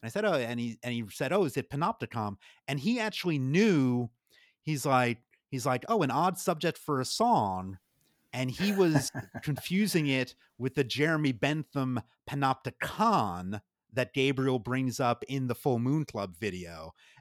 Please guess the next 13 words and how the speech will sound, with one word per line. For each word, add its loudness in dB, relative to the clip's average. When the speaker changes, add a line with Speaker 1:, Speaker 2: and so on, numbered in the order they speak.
Speaker 1:
And -6
I 0
was -2
just -4
like, -2
"That's," -2
<laughs> -6
and 0
I 6
thought 6
afterwards 0
when, -4
when, -4